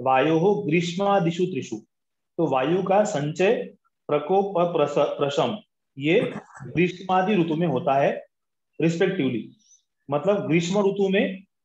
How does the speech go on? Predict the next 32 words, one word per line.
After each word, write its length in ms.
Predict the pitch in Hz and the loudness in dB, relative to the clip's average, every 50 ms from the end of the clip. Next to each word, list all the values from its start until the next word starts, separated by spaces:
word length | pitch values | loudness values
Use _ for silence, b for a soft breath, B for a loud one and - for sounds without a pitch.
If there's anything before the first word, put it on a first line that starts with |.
| _ _ _ _ _ _ _ _ _ _ _ _ _ _ _ _ _ - | _ _ _ _ _ _ _ _ _ _ _ _ _ _ _ _ _ -6
जैसा 280 | 131 147 151 160 180 180 | -2 -2 0 2 2 2
हमने 120 | 190 180 | 2 2
देखा 120 | 180 185 | 2 2
उष्ण 420 | 208 190 165 - - - 175 190 196 190 | 2 2 0 0 -2 -2 -2 0 0 2
युक्ता 340 | 185 185 185 190 185 185 | 0 0 0 0 0 2
रुक्षाद्या, 560 | 175 160 - - - 165 156 131 127 123 104 98 - _ _ _ _ _ _ _ - | 2 2 0 0 0 0 0 0 0 -2 -4 -4 -6 _ _ _ _ _ _ _ -4
उष्ण 260 | 156 165 165 - 185 190 208 214 214 185 - 160 151 | -4 -4 -2 0 0 2 2 2 2 0 -2 -2 0
गुण 140 | 170 185 | 0 2
होता 280 | 175 165 170 170 175 165 | 2 2 2 2 2 2
है, 200 | 165 196 196 165 | 2 2 2 0
उसके 180 | - - - 170 | 0 -2 -2 0
साथ 160 | 175 185 185 | 2 2 2
वृक्ष 300 | 160 165 165 170 - 190 | 2 0 0 0 0 0
वगैरह 440 | 190 180 170 160 170 175 180 160 165 | 2 2 4 4 4 2 2 2 2
गुण 140 | 170 170 | 2 2
रह-, 200 | 147 131 135 135 | 2 0 -2 -4
साथ 320 | - - 143 139 - - - | -4 -2 -2 -2 -2 -2 -2
में 80 | 165 | 0
रहते 200 | 139 127 - 135 | 0 0 0 0
हैं 180 | 156 180 160 143 | -2 -4 -2 0
ग्रीष्म 260 | 165 180 170 185 180 | 0 0 2 2 0
ऋतु 260 | 185 185 - 143 135 | 0 0 0 -2 -4
में, 140 | 120 110 104 - - _ _ _ _ _ _ _ _ _ _ _ _ _ | -6 -6 -6 -10 -12 _ _ _ _ _ _ _ _ _ _ _ _ _
तब 160 | 180 196 196 170 | 2 2 2 4
वायु 300 | 156 147 151 156 165 160 | 2 2 2 0 0 0
का 140 | 190 202 | 0 0
संचय 360 | 196 - 160 147 147 151 165 151 | 0 0 -2 -2 0 2 2 2
होगा, 220 | 131 123 117 110 107 - - | 4 4 2 2 0 -2 -2
हो 80 | 120 117 | -4 -2
जाएगा, 300 | 117 107 104 101 98 - - _ _ _ _ _ _ _ - | 0 0 0 -2 -4 -8 -12 _ _ _ _ _ _ _ -4
वो 320 | 147 160 170 175 170 170 160 | 0 0 0 0 -2 -4 -4
एक 240 | 147 147 143 - - | -4 -4 -6 -8 -18